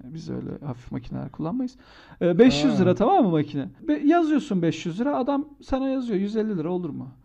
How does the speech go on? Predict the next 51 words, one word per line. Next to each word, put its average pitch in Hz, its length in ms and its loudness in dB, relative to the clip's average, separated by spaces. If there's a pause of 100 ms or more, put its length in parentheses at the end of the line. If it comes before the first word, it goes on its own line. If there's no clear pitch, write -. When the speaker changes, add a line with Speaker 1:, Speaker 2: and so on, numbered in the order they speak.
(400)
Speaker 1:
Diyorum 320 160 -4
ki, 269 120 0
"Beyefendi, 269 340 0
sizce 294 340 4
olur 269 140 6
mu?" 302 140 8 (280)
Speaker 2:
<laughs> - 320 4
Speaker 1:
Ada-, 233 480 8 (600)
adam 277 340 10
diyor 330 100 10
ki, 269 140 2
"Bence 247 320 10
olmaz." 240 480 8 (160)
<laughs> - 160 -20 (840)
Tamam. 370 220 12 (1700)
Speaker 2:
Bak 330 180 12
Speaker 1:
Böyle 359 140 8
Speaker 2:
işte 339 140 8
Speaker 1:
bir 277 40 12
Speaker 2:
bu 294 40 12
da 320 60 12
Speaker 1:
muhabbet 285 280 12
yaşıyoruz. 214 280 2
Speaker 2:
samimi 247 500 10
satan 269 380 10
gibi, 285 220 10
bu - 40 6
da 359 60 10
Speaker 1:
Tabii. 269 100 12
Speaker 2:
samimi 254 440 12
alıcı 196 420 12
işte. 151 300 4
Bu - 20 6
da 226 60 6
Speaker 1:
Samimi 330 200 12
Speaker 2:
samimi 202 220 10
Speaker 1:
al-, 262 140 12
Speaker 2:
alıcı. 214 140 10
Speaker 1:
"Bence 320 320 12
olmaz." 311 420 10
Diyorum, 311 200 4
"Peki 349 160 4
sence 370 320 6
kaç 359 240 4
olur?" 277 260 2
"Bence 302 220 10
Speaker 2:
Al. 294 100 12
Speaker 1:
iki 294 140 2
yüz 226 140 6
elli 233 220 8
olur." 147 220 4